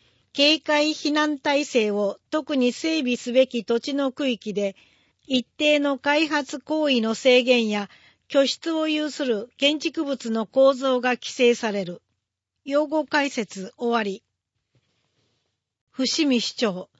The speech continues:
土砂災害防止法の趣旨を踏まえ、今後も危険の周知や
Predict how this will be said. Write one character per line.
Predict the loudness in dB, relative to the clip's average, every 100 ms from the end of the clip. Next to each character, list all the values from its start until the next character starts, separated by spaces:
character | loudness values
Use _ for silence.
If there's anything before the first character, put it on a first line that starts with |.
| _ _ _ _ _
土 | -2 0
砂 | 2 -2
災 | 0 0 0
害 | 0 0
防 | 0 0 0
止 | -4
法 | -2 -2 0
の | -2
趣 | -2 -4 -2 0
旨 |
を | 0 0
踏 | -4
ま | -2 -2
え、 | -2 -4 -10 _ _
今 | 4 4 4
後 | 2
も | 2 0 -2 -10
危 | -10
険 | -2 2 2 2
の | 0
周 | 0 0 0
知 | -2 -2
や | -2 -2